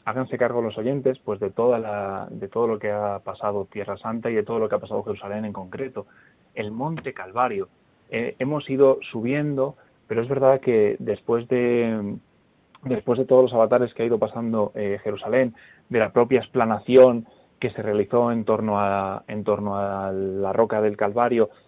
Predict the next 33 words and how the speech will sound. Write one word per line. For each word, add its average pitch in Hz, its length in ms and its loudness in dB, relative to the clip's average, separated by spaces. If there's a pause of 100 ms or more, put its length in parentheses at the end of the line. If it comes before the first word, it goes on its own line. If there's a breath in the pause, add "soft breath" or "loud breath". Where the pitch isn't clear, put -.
(100)
para 110 200 -2
poder, 113 420 4
eh, 110 140 -8
construir 117 680 0 (340 soft breath)
ese, 107 800 -6
ese 104 240 -10
primer 104 320 -10
templo, 107 520 -2 (380 soft breath)
eh, 101 240 -6
que 101 140 -10
se 107 140 -4
hizo, 98 800 -2
eh, 104 160 -4
por 104 160 -6
parte 104 280 -4
de, 95 720 -6 (360)
de 107 140 -6
Tito 123 260 2
cuando 98 240 -4
se 95 320 -6
destruye 104 340 -6
Jerusalén 107 380 -6
en 104 80 -4
el 98 80 -8
setenta 107 400 -8
después 101 260 -12
de 104 80 -14
Cristo, 120 440 -4 (340 soft breath)
y 117 100 -8
todas 117 220 4
esas 131 100 -8
construcciones 127 480 -2
posteriores 135 560 2